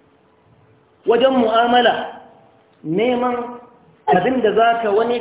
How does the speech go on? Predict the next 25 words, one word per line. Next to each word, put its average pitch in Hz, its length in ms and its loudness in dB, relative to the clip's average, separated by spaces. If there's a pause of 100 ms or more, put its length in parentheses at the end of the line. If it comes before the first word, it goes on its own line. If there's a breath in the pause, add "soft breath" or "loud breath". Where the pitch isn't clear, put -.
kana 240 260 -4
bin 214 160 -4
shi 185 120 -6
bashi, 214 360 -2
ka 190 60 -10
kyautata - 840 -12
wajen 233 320 -12
neman, 208 360 -8 (360)
neman 226 360 -10
bashinka. 214 500 -6 (380)
Ba 226 340 -4
shi, - 80 -14 (140)
ba 233 260 -6
cin 220 180 -8
fuska, 233 340 -10 (440 loud breath)
ba 240 220 -4
cin 240 140 -8
mutunci, 240 420 -12
wanda 269 260 -4
ka 247 160 -8
san 247 160 -8 (760)
jari 233 420 -2
ya 220 220 0
karye 233 340 0
ne 180 120 0